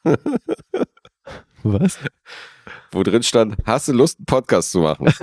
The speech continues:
Speaker 2: <laughs>
Speaker 1: Halbe Stunde die Woche. Digi, easy Nummer.
Speaker 2: Ja, siehst du?
Speaker 1: Das wär wohl hinkriegen, eine halbe Stunde der Woche, hast du immer noch deine ganzen Hobbys.
Speaker 2: Das wär so einfach gewesen zu sagen, „Nee, das ist zu viel Arbeit.“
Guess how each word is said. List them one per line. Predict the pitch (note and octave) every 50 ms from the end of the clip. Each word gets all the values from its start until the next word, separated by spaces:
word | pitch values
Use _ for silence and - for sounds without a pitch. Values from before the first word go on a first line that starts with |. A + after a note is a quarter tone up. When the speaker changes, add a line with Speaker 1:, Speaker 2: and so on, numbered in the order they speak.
| G4+ - - D4 - -
Speaker 2:
<laughs> | - - - - - D4 - - - -
Speaker 1:
Halbe | C3 C#3+ D#3+ D#3+ D3+
Stunde | - - D3 C3+ C#3 C3+
die | A#2
Woche. | A#2+ C3 C#3+ - - A#2 G#2+ G2+ - - - _ - - - - _ - - - - _ - - _ -
Digi, | - C3 C3+ B2+ B2 A2+ F#2+
easy | C3 C#3 B2+ B2 B2+
Nummer. | A#2 B2+ C3 C3 B2+ A#2 G#2+ G2 - - - _ _ _ _ _ -
Speaker 2:
Ja, | - - D3 A#2 G#2+
siehst | - - C#3 - - -
du? | - -
Speaker 1:
Das | G2 F#2+ F2
wär | G2+ A#2 B2 A#2 G#2
wohl | G#2 G2+
hinkriegen, | A#2+ B2 - G2+ G2 F2
eine | F2+ F#2
halbe | - - G2+
Stunde | - G#2+ G2+ F#2+ F#2
der | F2
Woche, | F#2+ G2+ - G2+
hast | F2 E2+ E2+ - G2
du |
immer | F#2+ G2+
noch | F#2+ F2
deine | - F#2+ F2+ F2
ganzen | F#2+ F2+ F2+ F#2+
Hobbys. | F2 F2 E2+ E2+ D#2+ - - - - -
Speaker 2:
Das | - B2 - -
wär | C3 C#3 D3+ D3+ - -
so | - C#3+ -
einfach | - - - - B2+ -
gewesen | B2 A#2+ A#2 A#2 A#2+
zu | A2 - A2+
sagen, | A#2+ A#2+ A#2+ A#2 A#2 A#2+ B2 - - - _ _ _ _ _ _ -
„Nee, | G2 F2 D#2+ D#2 D#2 D2+ D2+ D2
das | D#2 D2+ -
ist | - - -
zu | - -
viel | - D2 C#2
Arbeit.“ | B1+ C2 C#2 C2+ C#2 -